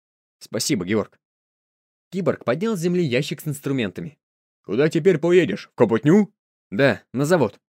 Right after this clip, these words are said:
Вик посмотрел на светлеющее небо, в котором гасли звёзды. За Кристин. Я ей обещал. Киборг предупредил. Ко мне Илья заходил, про тебя спрашивал. И что ты ответил? Сказал, что ты где-то в Затоне. Он и ушёл.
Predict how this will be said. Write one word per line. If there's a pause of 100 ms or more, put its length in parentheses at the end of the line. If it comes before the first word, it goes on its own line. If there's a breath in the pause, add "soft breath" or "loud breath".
(420)
Вик
посмотрел
на
светлеющее
небо,
в
котором
гасли
звёзды. (260)
За
Кристин. (240)
Я
ей
обещал. (800)
Киборг
предупредил. (320)
Ко
мне
Илья
заходил,
про
тебя
спрашивал. (500)
И
что
ты
ответил? (500)
Сказал,
что
ты
где-то
в
Затоне. (240)
Он
и
ушёл.